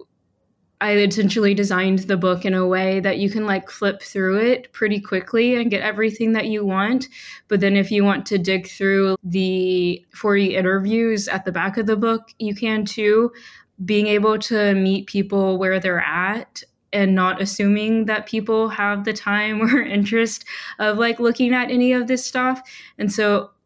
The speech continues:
I guess that's the part of design of, like, thinking about what are my, like, top takeaways that I want people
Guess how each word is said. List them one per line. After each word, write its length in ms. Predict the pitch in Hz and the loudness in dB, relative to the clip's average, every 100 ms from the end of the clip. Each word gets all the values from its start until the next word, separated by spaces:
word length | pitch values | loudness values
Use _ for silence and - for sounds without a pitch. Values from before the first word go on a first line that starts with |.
| _ _ _ _ 226 | _ _ _ _ -4
I 100 | 226 | -2
guess 200 | 233 240 | -2 -2
that's 260 | 220 - | -4 -2
the 100 | 220 | -4
part 320 | 214 220 202 | -2 0 0
of 100 | 196 | 0
design 400 | 190 196 190 185 | -2 -2 0 0
of, 280 | 185 185 180 | 2 0 0
like, 260 | 196 180 - | 0 -2 0
thinking 460 | 196 190 202 196 | 0 2 2 2
about 540 | 190 185 185 180 180 _ _ _ _ _ _ _ - | 2 0 2 0 -2 _ _ _ _ _ _ _ -8
what 460 | 196 202 196 - - | -2 0 0 -2 -2
are 120 | 208 | 0
my, 200 | 202 196 | 2 2
like, 260 | 196 - - | 0 -2 -6
top 460 | - 185 185 - _ - - _ | 0 0 0 -6 _ -20 -20 _
takeaways 720 | - 196 202 208 202 196 202 196 | -2 -2 2 2 4 4 2 0
that 140 | 202 | -2
I 120 | 196 190 | 0 0
want 280 | 185 180 | -2 -4
people 580 | - 202 202 196 190 185 | -4 -4 0 0 0 -2